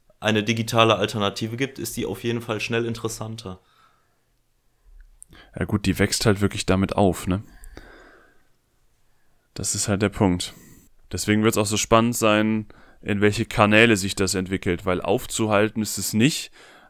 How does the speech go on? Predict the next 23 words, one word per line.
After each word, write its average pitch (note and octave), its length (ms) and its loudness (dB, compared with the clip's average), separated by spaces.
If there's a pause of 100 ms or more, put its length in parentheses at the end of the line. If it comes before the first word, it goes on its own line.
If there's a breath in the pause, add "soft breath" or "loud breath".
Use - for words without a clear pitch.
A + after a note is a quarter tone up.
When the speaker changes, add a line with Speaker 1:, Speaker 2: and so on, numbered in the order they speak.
(120)
Speaker 2:
aber A2 640 6
es G2 140 -2
sollte A2 440 4
wirklich G#2+ 260 -2
gelenkt A2+ 640 2
werden F#2 680 0
in F2 140 -4
die G2+ 100 0
richtigen G#2 460 0
Kanäle F2+ 560 0
und F2+ 200 -2
das G#2+ 160 4
ist A#2+ 140 -2
halt G#2+ 180 6
was, A2 300 2
wofür G#2+ 380 4
sicherlich A2 500 -2
eine G#2+ 160 0
gewisse G#2 260 -2
Vereinsstruktur G2+ 760 -2
notwendig G2+ 440 -4
sein E2+ 240 -8
wird. E2+ 220 -10